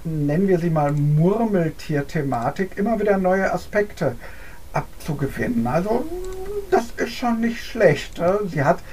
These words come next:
ein, zwei Schwächen. Also es gibt dann zum Beispiel noch die Tochter von Freya. Die Figur finde ich zum Beispiel nicht gut geschrieben. Ich würde sie sogar ziemlich scheiße nennen, aber ich lasse das mal außen vor, weil A,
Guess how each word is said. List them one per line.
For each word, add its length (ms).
ein, 300
zwei 320
Schwächen. 680
Also 200
es 180
gibt 180
dann 160
zum 140
Beispiel 340
noch 200
die 140
Tochter 420
von 260
Freya. 500
Die 100
Figur 360
finde 220
ich 80
zum 120
Beispiel 640
nicht 460
gut 280
geschrieben. 760
Ich 160
würde 240
sie 100
sogar 280
ziemlich 320
scheiße 440
nennen, 280
aber 220
ich 80
lasse 160
das 140
mal 100
außen 300
vor, 280
weil 280
A, 260